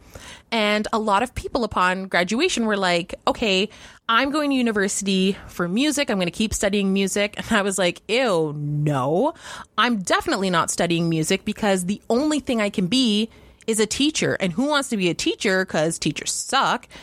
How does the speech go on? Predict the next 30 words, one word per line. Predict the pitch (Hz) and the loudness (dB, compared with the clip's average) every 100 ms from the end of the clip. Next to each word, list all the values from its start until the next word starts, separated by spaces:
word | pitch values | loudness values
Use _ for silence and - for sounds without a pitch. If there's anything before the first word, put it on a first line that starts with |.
| - - | -20 -18
That's | 143 175 226 - | -4 0 2 2
not | 247 151 | 0 0
happening." | - 139 - 127 107 262 - - - - - - | 0 -4 -2 -2 0 0 -4 -14 -18 -18 -10 -2
Um, | 214 214 220 - | 0 2 -2 -2
and | 233 | -2
so | - 277 | 0 2
I | 254 - | 0 0
ended | 285 359 | -2 -2
up | 339 294 - - - 208 | 0 0 -4 -14 -14 -4
going | 220 226 226 233 | 0 2 2 0
to | 226 - | -2 0
university | 220 208 208 202 254 311 214 | 2 2 0 2 0 0 -2
for | 202 208 185 185 190 | 0 0 2 2 2
media | 190 269 349 302 | 0 0 0 -2
studies | - 160 - 73 147 - - - | 0 -2 -2 -4 -6 -6 -12 -8
with | 202 214 | -4 0
an | 180 | 0
area | 170 | 2
of | 170 | 0
emphasis | 151 185 170 165 | 0 -2 -2 0
in | 156 | -2
public | - 160 170 | -2 -4 -2
relations. | 254 294 403 - - - - - - - - - _ _ _ _ - | 0 0 0 -2 -4 -6 -8 -10 -20 -20 -20 -20 _ _ _ _ -10
I | 190 | -6
did | 170 185 185 | 0 0 0
four | 294 320 | 0 2
years | 302 294 277 | 2 0 0
of | 277 | -4
that | 240 220 226 - _ - - - - - - - _ | 0 0 0 -4 _ -20 -20 -18 -18 -20 -20 -20 _
and | 233 220 214 214 220 214 | -2 0 0 0 0 -2